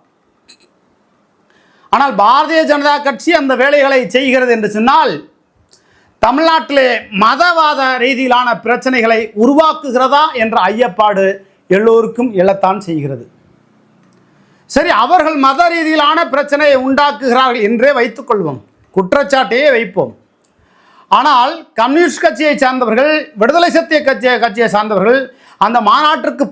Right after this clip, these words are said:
போகக்கூடாது என்று சொல்கிறார்கள். சரி, இவர்கள் மத நல்லிணக்க மாநாடு என்று அதே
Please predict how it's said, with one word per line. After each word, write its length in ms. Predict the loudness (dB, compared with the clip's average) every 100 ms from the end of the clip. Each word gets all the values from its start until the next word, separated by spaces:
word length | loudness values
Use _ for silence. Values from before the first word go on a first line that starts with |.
| 2
போகக்கூடாது 840 | 4 4 2 -4 -4 0 0 0 -2
என்று 280 | -4 -4 -4
சொல்கிறார்கள். 540 | -4 0 0 -2 -6 _ _ _ _ _ _ _ _ _ _ _ _ _ _ _ _ _ _ _ _ -2
சரி, 220 | 0 0
இவர்கள் 300 | 0 2 2
மத 200 | 0 2 0
நல்லிணக்க 520 | 0 0 0 0 0 -2
மாநாடு 440 | 0 0 0 0
என்று 240 | -2 0 0
அதே 280 | 2 2 2